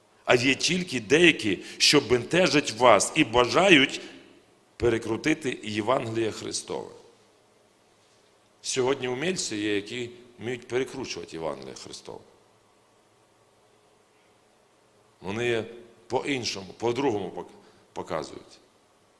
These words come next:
От, скажем, дев'яносто дев'ять людей по одному бачать, а один побачив по-другому.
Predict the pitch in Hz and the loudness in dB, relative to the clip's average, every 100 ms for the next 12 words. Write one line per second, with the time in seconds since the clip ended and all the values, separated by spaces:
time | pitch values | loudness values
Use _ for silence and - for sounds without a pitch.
0 | _ _ _ _ _ _ _ _ _ _ | _ _ _ _ _ _ _ _ _ _
1 | _ _ 95 92 131 117 127 120 - - | _ _ -14 -2 0 2 0 -4 -12 -20
2 | - _ _ - 127 147 165 151 151 151 | -20 _ _ -2 4 4 4 0 -2 -4
3 | 143 139 135 127 139 127 139 151 - 147 | 0 0 -2 0 2 2 2 0 0 -2
4 | 110 95 92 95 - 170 170 147 120 107 | 0 0 -2 -4 -4 -2 -2 -2 -4 -2
5 | 98 - 87 82 78 67 | -4 -4 -10 -14 -14 -16